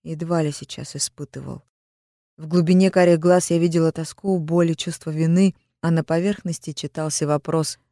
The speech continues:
«Зачем пришла?» «Я видела Линта», хрипло объяснила я. «Редек».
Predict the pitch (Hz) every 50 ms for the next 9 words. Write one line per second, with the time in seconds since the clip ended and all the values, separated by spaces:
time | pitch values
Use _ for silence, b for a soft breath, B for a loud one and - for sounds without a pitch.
0 | _ _ - 160 170 170 170 - 202 175 147 151 151 156 - - 170 160 143 139
1 | 123 _ _ _ _ _ _ _ _ _ _ _ _ _ - - 165 127 147 151
2 | 151 160 156 - 160 165 170 165 170 185 196 202 - 185 160 - _ _ _ _
3 | _ _ _ _ _ - 160 175 156 - 165 165 160 - _ - 156 156 165 165
4 | 165 156 - 170 160 160 151 156 151 151 151 147 147 _ _ _ _ _ _ _
5 | _ - 165 170 175 180 175 180 180 - _ _